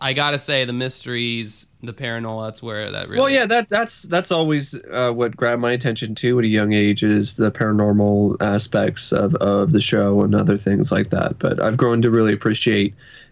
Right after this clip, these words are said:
Speaker 2: the other, uh, stuff, like the murders, the, the missing persons, the fraud cases, and,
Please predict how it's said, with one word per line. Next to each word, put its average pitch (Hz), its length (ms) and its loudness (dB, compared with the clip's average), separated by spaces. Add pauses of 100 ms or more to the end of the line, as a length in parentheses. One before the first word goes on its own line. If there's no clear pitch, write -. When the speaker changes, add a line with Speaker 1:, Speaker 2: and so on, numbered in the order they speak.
(120)
Speaker 2:
the 117 200 4
other, 113 380 -2 (440)
uh, 110 100 2
stuff, 104 460 -2
like 101 160 -2
the 113 80 0
murders, 104 840 2
the, 101 540 4
the 101 340 4
missing 104 340 2
persons, 101 880 2
the 104 120 0
fraud 101 460 0
cases, 101 600 -2
and, 107 180 -6